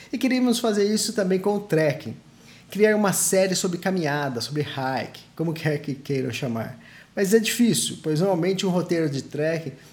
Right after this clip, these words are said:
dura de cinco a dez dias. Até conseguimos, esse ano, criar uma série com o Guilherme Cavallari, a Cape Rush Trail, que durou vinte e dois dias e gravamos cinco podcasts.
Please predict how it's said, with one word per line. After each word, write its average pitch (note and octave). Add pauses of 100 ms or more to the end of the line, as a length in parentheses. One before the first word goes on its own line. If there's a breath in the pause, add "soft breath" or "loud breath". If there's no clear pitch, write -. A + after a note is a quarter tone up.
(120)
dura F3+
de D#3
cinco A3
a D3+
dez D3
dias. - (360 loud breath)
Até B3
conseguimos, A3+
esse D3+
ano, D#3+ (260 loud breath)
criar F#3+
uma G3
série E3+
com E3+
o E3
Guilherme D#3+
Cavallari, C#3 (420)
a B2+
Cape F3
Rush C#3+
Trail, A#2 (320 loud breath)
que F3
durou E3
vinte D#3
e D4+
dois E3
dias D#3
e D#3+
gravamos D#3
cinco F#3+
podcasts. C#3